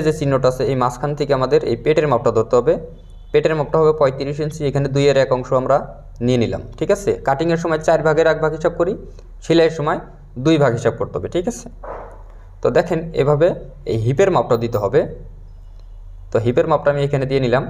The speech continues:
এইখানে চিহ্ন দেওয়া আছে। আপনারা কাটিংটা যদি দেখেন, তাহলে কিন্তু বুঝতে পারবেন।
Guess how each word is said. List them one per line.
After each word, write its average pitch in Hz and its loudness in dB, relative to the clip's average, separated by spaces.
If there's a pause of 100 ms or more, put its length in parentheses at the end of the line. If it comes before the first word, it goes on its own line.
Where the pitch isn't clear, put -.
(1700)
এইখানে 127 2 (140)
চিহ্ন 160 0
দেওয়া 127 4
আছে। 123 -2 (720)
আপনারা 123 0
কাটিংটা 143 0
যদি 151 0
দেখেন, 143 0
তাহলে 131 2
কিন্তু 135 -4
বুঝতে 135 -2
পারবেন। - -2